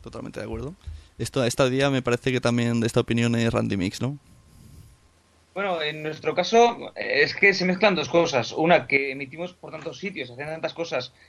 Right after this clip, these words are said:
Speaker 2: que es entre el directo, que se sube a descarga directa, que se sube a ebook, que se sube a archive, que es imposible medirlo. Y luego, aparte, que realmente para ganar dinero con el podcasting hay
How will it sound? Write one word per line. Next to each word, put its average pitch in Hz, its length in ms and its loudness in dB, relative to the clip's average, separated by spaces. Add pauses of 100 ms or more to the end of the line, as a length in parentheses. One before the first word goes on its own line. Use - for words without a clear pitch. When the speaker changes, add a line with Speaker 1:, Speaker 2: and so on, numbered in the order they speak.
(140)
Speaker 2:
que 135 100 0
es 127 80 -4
entre 131 220 -6
el 127 80 -8
directo, 131 560 0
que 123 120 -6
se 120 120 -8
sube 139 480 2
a 135 160 6
descarga 139 320 -4
directa, 139 520 4
que 120 300 0
se 120 100 -8
sube 135 360 2
a 135 140 6
ebook, 151 340 -4
que 139 80 -12
se 131 100 -6
sube 139 320 2
a 139 60 8
archive, 135 500 -2 (320)
que 165 60 -2
es 180 100 -4
imposible 175 680 4
medirlo. 151 600 4
Y 131 520 0 (580)
luego, 202 240 6
aparte, 233 420 6
que 156 400 2
realmente 185 680 4
para 143 260 8
ganar 165 300 4
dinero 185 400 2
con 165 160 2
el 156 80 -4
podcasting 165 520 -2
hay 151 520 2